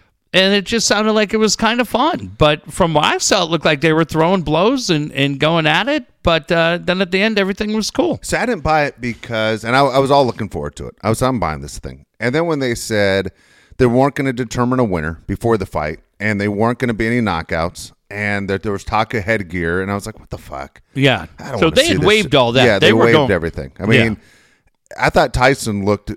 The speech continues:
Speaker 2: physically fit better than Roy Jones Junior. It was,
Speaker 1: Yeah.
Speaker 2: uh, that was surprising, but good for both of those guys. End
Speaker 1: Yeah,
Speaker 2: up getting in the
Speaker 1: right?
Speaker 2: ring. I thought, um,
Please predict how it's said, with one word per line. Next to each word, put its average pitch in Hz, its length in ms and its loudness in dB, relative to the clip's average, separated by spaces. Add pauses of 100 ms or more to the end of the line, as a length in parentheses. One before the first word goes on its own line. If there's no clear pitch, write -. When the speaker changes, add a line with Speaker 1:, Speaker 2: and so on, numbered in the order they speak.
Speaker 2:
physically 139 600 0
fit 101 400 -2
better 113 220 2
than 104 180 0
Roy 101 160 2
Jones 92 360 -2
Junior. 160 400 -2
It 90 40 -6
was, 143 380 4
Speaker 1:
Yeah. 120 60 4
Speaker 2:
uh, 107 320 4
that 117 180 2
was 113 140 -4
surprising, 95 560 -2
but 120 260 2 (580)
good 196 240 6
for 185 60 -2
both 147 260 6
of 113 80 -6
those 85 200 -4
guys. 67 380 -14
End 214 60 2
Speaker 1:
Yeah, 359 120 8
Speaker 2:
up - 100 4
getting 139 160 4
in - 60 4
the 107 60 4
Speaker 1:
right? 98 120 -2
Speaker 2:
ring. 110 80 -2
I 143 60 2
thought, 135 420 2
um, 101 480 0